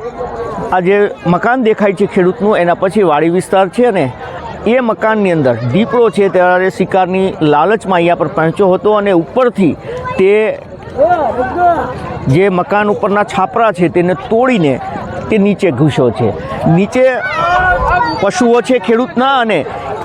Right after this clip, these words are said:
એ ખેડૂતના પશુઓની જે ગમાણ હોય છે, જે પશુઓનો ચારો નાખવાની, ત્યાં દીપડો છે તે સંતાઈને અત્યારે બેઠો છે. મતલબ કે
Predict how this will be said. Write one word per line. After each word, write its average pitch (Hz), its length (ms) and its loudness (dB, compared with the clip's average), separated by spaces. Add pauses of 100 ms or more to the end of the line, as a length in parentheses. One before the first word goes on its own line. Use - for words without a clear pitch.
એ 269 140 2
ખેડૂતના 240 460 0
પશુઓની 233 540 2
જે 214 140 2
ગમાણ 208 400 2
હોય 196 160 2
છે, 180 200 0
જે 151 140 0
પશુઓનો 202 480 0
ચારો 214 340 2
નાખવાની, 180 500 0
ત્યાં 180 320 2
દીપડો 185 340 0
છે 185 140 0
તે 175 300 2 (400)
સંતાઈને 226 560 0
અત્યારે 190 300 2
બેઠો 170 420 2
છે. 220 160 2
મતલબ 185 300 0
કે 190 360 2